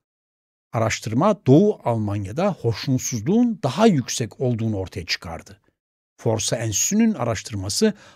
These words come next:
Alman toplumunun yüzde seksen beşinin okul ve eğitim politikasından hoşnut olmadığını ortaya çıkardı. Sadece yüzde on üçlük bir kesim çocukların okulda öğrendikleri bilgi ve becerinin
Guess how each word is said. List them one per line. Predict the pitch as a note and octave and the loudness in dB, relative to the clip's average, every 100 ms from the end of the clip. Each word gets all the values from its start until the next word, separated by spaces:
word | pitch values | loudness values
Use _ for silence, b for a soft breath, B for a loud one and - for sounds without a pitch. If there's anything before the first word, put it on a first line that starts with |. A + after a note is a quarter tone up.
| b | b
Alman | - A2+ E3 A#3 | -4 0 2 2
toplumunun | G3+ E3 C3 G#2+ A2 G3 | 2 -2 -2 -2 -2 -2
yüzde | G#2 A#2 B2 C#3 | 0 -2 0 -2
seksen | - C#3 - C3+ A2 | -2 -2 -2 0 0
beşinin | G2+ - A2 G3 G3 B B _ | 0 0 2 2 0 B B _
okul | - - - A#3+ E3 | -4 -4 -2 0 0
ve | |
eğitim | D#3 - A#2+ A#2 C4 B3 | -2 0 -2 2 4 4
politikasından | - C3+ A#2+ - G#2 - F#3+ F#3+ | 4 0 -2 -6 -6 -4 -2 -4
hoşnut | - A2+ - G#3+ - _ | -4 -6 -4 -6 -6 _
olmadığını | E3+ A#3+ E3 G2 F#2 F2+ | 6 8 6 2 -2 -6
ortaya | E2+ - E2+ | -10 -12 -10
çıkardı. | - - F2 - - _ _ _ | -8 -8 -10 -10 -16 _ _ _
Sadece | - D3 C#3+ A2 G#2+ G3 G3 B B B | -6 0 2 2 2 2 0 B B B
yüzde | B2 B2 - | -2 -2 -4
on | - - A#3+ A3+ | -6 2 6 6
üçlük | D#3+ - - - | 4 -2 -10 -12
bir | F#2 | -12
kesim | - F#2 - E3 A3 - b b b | -8 -6 -2 0 -2 -4 b b b
çocukların | B2 B2 - B2+ C3 | -2 0 2 0 0
okulda | A2+ - A2+ | -4 -6 -4
öğrendikleri | B2+ A#2+ A2+ A2+ A2+ - G2+ F#2 - | -2 0 0 0 -4 -6 -6 -4 0
bilgi | C#3+ C3+ D#3 A#3+ A#3+ B B | 0 2 6 6 6 B B
ve | C3+ F#2+ | -4 0
becerinin | B2+ G#2+ A#2+ G#2 G2+ F3+ A#3+ | 0 0 0 0 0 2 0